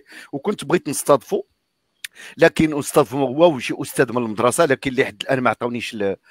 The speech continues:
الضوء الاخضر. السؤال اللي كيتطرح، علاش الاعلام والقنوات اللي كتروج للتفاهه ما كتروجش ل-، بحال هاد الناس، على الاقل انهم يبينوا المنجزات اللي كيحققوها الشباب المغربي.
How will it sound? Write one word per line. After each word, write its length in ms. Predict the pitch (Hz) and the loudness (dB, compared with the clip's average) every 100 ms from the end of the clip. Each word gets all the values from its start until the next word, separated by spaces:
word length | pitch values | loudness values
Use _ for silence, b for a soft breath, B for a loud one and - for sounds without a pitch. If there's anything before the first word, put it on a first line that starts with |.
| b b 110 | b b -8
الضوء 280 | - 120 | 0 2
الاخضر. 400 | 113 110 - 190 - B B B B - - 143 - | 2 0 2 2 2 B B B B -10 -10 -10 -10
السؤال 300 | - 196 185 | -8 2 2
اللي 120 | 170 | 2
كيتطرح، 480 | - 156 - 180 143 135 | -2 -4 -2 -2 0 2
علاش 440 | 127 147 190 - | 2 4 0 0
الاعلام 840 | 143 151 123 113 139 190 226 220 208 _ _ - | -6 -4 -2 -2 4 6 6 4 -4 _ _ -8
والقنوات 800 | 147 113 - 135 135 160 226 247 170 | -8 -6 0 4 6 8 6 4 -2
اللي 120 | 160 | -6
كتروج 540 | - - 123 117 104 | -6 -4 -4 -4 -8
للتفاهه 560 | 113 - 120 120 135 190 b b | -12 -4 -2 2 4 2 b b
ما 80 | 156 | -4
كتروجش 840 | - 160 139 139 175 - - - - - | -2 -2 -4 -6 -6 -6 -8 -14 -18 -12
ل-، 160 | 120 117 | -12 -12
بحال 320 | 117 - 117 110 | -14 -4 0 0
هاد 160 | 107 | -2
الناس، 380 | 113 143 170 - B B B | -2 2 2 -2 B B B
على 160 | 143 190 | 2 2
الاقل 420 | - 151 170 170 156 | 0 -2 -2 -4 -4
انهم 360 | 147 143 139 - | 0 0 0 -2
يبينوا 460 | 147 165 190 156 135 131 | -2 0 0 -2 -4 -6
المنجزات 680 | 127 117 107 95 101 - | -6 -6 -4 -2 -4 -6
اللي 120 | 101 | -12
كيحققوها 520 | 101 95 - - - 95 | -10 -10 -10 -8 -4 -4
الشباب 440 | - 110 104 95 | -2 -2 -2 -4
المغربي. 540 | 87 87 117 123 202 | -8 -8 -6 -4 -6